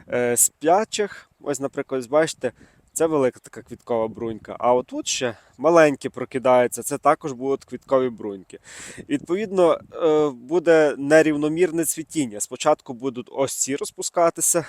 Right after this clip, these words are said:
бруньки зацвітати, потім ось ці. Відповідно, так на кущі плодоношення, е,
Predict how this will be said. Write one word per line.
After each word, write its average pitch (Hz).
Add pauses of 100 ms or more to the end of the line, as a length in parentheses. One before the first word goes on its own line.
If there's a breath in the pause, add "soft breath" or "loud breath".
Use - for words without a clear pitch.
бруньки 156
зацвітати, 151 (300 loud breath)
потім 151
ось 139
ці. 107
Відповідно, 151
так 143
на 139
кущі 185 (120)
плодоношення, 143 (640 loud breath)
е, 131